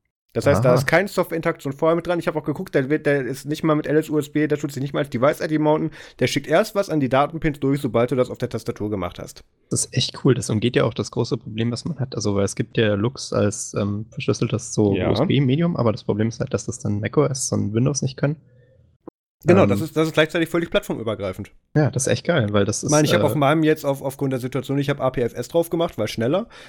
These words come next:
Speaker 1: aber, ähm,
Speaker 2: Aber du kannst da alles drauf machen, was du willst, oder?
Speaker 1: Ja, kannst du völlig
Speaker 2: Ja.
Speaker 1: machen. Kann, da ist dann noch irgendwie ein paar K B große Partition, die irgendwas anderes macht für Firmware-Updates, wo das irgendwo als Zwischenpuffer ist, aber selbst da liegt nichts drin. Selbst da hättest du keinen Softwarezugriff.
Speaker 2: Also,
Speaker 1: Also,
Speaker 2: du kannst
Speaker 1: ähm,
Speaker 2: ihn nicht aus Versehen irgendwie kaputt machen, oder?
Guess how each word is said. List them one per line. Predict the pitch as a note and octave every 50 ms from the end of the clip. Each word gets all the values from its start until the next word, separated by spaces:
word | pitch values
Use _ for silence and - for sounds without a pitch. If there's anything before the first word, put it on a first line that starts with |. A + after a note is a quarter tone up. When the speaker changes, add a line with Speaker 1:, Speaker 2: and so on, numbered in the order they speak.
| - -
Speaker 1:
aber, | - C3 C3+ B2 B2+ B2 B2 A#2+ - A#2+ A#2+ A#2
ähm, | A#2 A#2 A2+
Speaker 2:
Aber | A2+ A2+
du | A2
kannst | - - C3+ C3 -
da | C#3
alles | C#3 D3 C3+ -
drauf | - C3+ A#2+
machen, | - G#2+ A2 A2
was | A2 -
du | - C#3
willst, | B2 A#2 -
oder? | A2+ G#2+
Speaker 1:
Ja, | F3 A#3 G#3+ E3 - - - -
kannst | - F#3+ F#3+ -
du | F#3+
völlig | D#3 G#3 G3+ F3 B2
Speaker 2:
Ja. | -
Speaker 1:
machen. | G3+ - - A#2
Kann, | - C3 B2+ - - - - _ -
da | C3 D3
ist | F3+ F3+
dann | - F#3 F3+ F3 D3
noch | - D3 C3+ C#3+
irgendwie | D#3 D3 D#3 D#3+ D#3+ D#3
ein | D3
paar | D3+ D3 D#3 D3+
K | - D3+
B | D3
große | B2+ C3+ D3 E3 - - C#3+
Partition, | - D#3 C#3 C#3+ B2 - D3 D3+ D#3+
die | D3 C#3+
irgendwas | C3+ C3 C3 C3 C3 -
anderes | C#3 E3 F#3+ F3+ F3 -
macht | F3+ E3 -
für | - B2
Firmware-Updates, | - - D#3+ G3 G#3 A3 F#3+ F#3+ F#3+ - - G3 G3 F#3+ - -
wo | - E3+
das | D#3+ - -
irgendwo | - F3 E3+ E3 E3+
als | E3 -
Zwischenpuffer | - F#3 - G3 F3+ - F#3+ - F#3
ist, | F3+ -
aber | D#3+ D3
selbst | C#3+ D3+ D3 -
da | D#3
liegt | D3+ D3 C#3+ C#3+ -
nichts | C#3 C#3 - -
drin. | - D3 C3 A2
Selbst | F#2 G2+ F#2+ -
da | C3+ C3+
hättest | C3+ C#3 C3+ -
du | B2+
keinen | - B2+ A#2+
Softwarezugriff. | - C3 - - G#2+ - - G#2+ - - - - - - - - - - - - -
Speaker 2:
Also, | C3+ G#2+ A2+
Speaker 1:
Also, | A2+ A#2
Speaker 2:
du | C3 C#3
kannst | B2+ B2+ B2+
Speaker 1:
ähm, | B2+ B2+
Speaker 2:
ihn |
nicht | B2 B2 A#2+ -
aus | A2 -
Versehen | - A2 G#2 G#2+ G#2 A2
irgendwie | G#2 G#2 G2+ G2+
kaputt | - - A2 B2+ - -
machen, | G#2+ G#2+ G2+ G2+
oder? | G#2+ A#2 A#2+ -